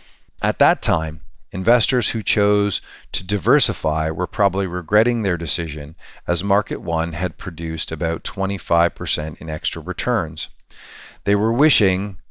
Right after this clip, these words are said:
that they had never even heard of Market two. Only after the completion of the period, once Market one experienced its own twenty-six percent decline,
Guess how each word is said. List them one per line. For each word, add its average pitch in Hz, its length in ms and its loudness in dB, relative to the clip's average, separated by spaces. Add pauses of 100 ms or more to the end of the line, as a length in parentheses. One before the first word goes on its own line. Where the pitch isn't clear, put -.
(440)
that 87 200 0
they 95 140 4
had 92 360 2
never 120 640 4
even 107 320 -2
heard 139 420 0
of 80 160 -4
Market 78 380 -8
two. - 300 -6 (720)
Only 160 440 2 (120)
after 113 560 2
the 87 120 -4
completion 101 760 -2
of 85 100 -4
the 85 100 -4
period, 87 680 -2 (480)
once 95 260 0
Market 104 420 2
one 98 320 2
experienced 90 800 -2 (400)
its 95 200 0
own 117 260 0
twenty-six 85 680 -2
percent 85 520 -4
decline, 76 640 -6